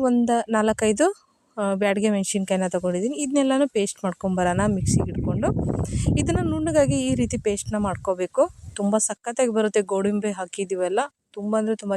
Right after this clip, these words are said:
ಚೆನ್ನಾಗಿ ಬರುತ್ತೆ. ನುಣ್ಣಗಾಗಿ ಈ ರೀತಿ ಪೇಸ್ಟ್ ಮಾಡ್ಕೊಂಡ್ಮೇಲೆ ನಾವಿಲ್ಲಿ ತರಕಾರಿಗಳನ್ನ ಎಲ್ಲ ನೋಡಿ ನೀಟಾಗಿ ತೊಳೆದು ಸ್ವಲ್ಪ ಬೇಯಿಸಿ ಇಟ್ಕೊಂಡಿದ್ದೀನಿ. ಬಿಸಿನೀರಲ್ಲಿ ಹಾಕಿ ತೆಗೆದು ಇಟ್ಕೊಂಡಿದ್ದೀನಿ. ತುಂಬ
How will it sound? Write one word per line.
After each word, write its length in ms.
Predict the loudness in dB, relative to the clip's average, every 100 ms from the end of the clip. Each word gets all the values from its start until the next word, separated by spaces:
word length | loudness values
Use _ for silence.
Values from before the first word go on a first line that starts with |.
| -4
ಚೆನ್ನಾಗಿ 260 | -4 -6 -2
ಬರುತ್ತೆ. 260 | -2 0 -2 -2 -12 -12 -2 4
ನುಣ್ಣಗಾಗಿ 440 | 6 6 4 2 2
ಈ 40 | 2 2
ರೀತಿ 180 | 0 -2
ಪೇಸ್ಟ್ 220 | -2 -2 -2
ಮಾಡ್ಕೊಂಡ್ಮೇಲೆ 600 | -2 0 0 0 0 0 -2 0
ನಾವಿಲ್ಲಿ 340 | 0 0 0 -2
ತರಕಾರಿಗಳನ್ನ 580 | -8 -12 -14 -4 0 0 0
ಎಲ್ಲ 120 | 2 2 2
ನೋಡಿ 180 | 2 0 0
ನೀಟಾಗಿ 400 | 0 2 2 2 2
ತೊಳೆದು 320 | 0 2 0 0 -8 -16 -12 -2
ಸ್ವಲ್ಪ 320 | 2 2 2 0 2
ಬೇಯಿಸಿ 220 | 0 0 -4
ಇಟ್ಕೊಂಡಿದ್ದೀನಿ. 500 | -2 -2 0 0 0 0
ಬಿಸಿನೀರಲ್ಲಿ 500 | 0 4 4 2 -2
ಹಾಕಿ 220 | -4 -4 -4
ತೆಗೆದು 240 | -4 -4 -8
ಇಟ್ಕೊಂಡಿದ್ದೀನಿ. 520 | -4 -4 -4 -2 -4 -2
ತುಂಬ 160 | -2 0